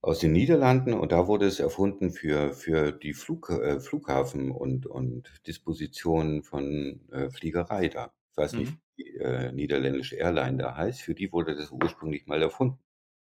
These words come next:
Speaker 1: Und
Speaker 2: Hatten die,
Speaker 1: hat dann
Speaker 2: hatten
Speaker 1: Einzug erhalten in die Krankenhäuser. Da habe ich's entdeckt und dann habe ich gesagt, Mensch,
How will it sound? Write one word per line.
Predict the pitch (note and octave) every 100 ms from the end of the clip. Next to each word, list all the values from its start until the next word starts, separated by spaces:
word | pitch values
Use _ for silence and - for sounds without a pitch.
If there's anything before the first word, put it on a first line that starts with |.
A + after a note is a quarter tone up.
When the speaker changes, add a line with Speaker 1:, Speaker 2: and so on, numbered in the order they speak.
| _ _ _ _ _ _ _ -
Speaker 1:
Und | F2+
Speaker 2:
Hatten | D3 B2+
die, | A#2+ - -
Speaker 1:
hat |
dann | B2
Speaker 2:
hatten | - -
Speaker 1:
Einzug | C3+ - - -
erhalten | G2+ G#2 A2+ G#2+
in | G2+ G2
die | -
Krankenhäuser. | B2+ A2+ - - C2 C2 - _ _ _ _
Da | D#2+
habe | F#2 G#2
ich's | -
entdeckt | C#2+ C3 D#3+ -
und | - B2+
dann | A#2
habe | A2
ich | G#2+
gesagt, | G2+ G2
Mensch, | F2 B2+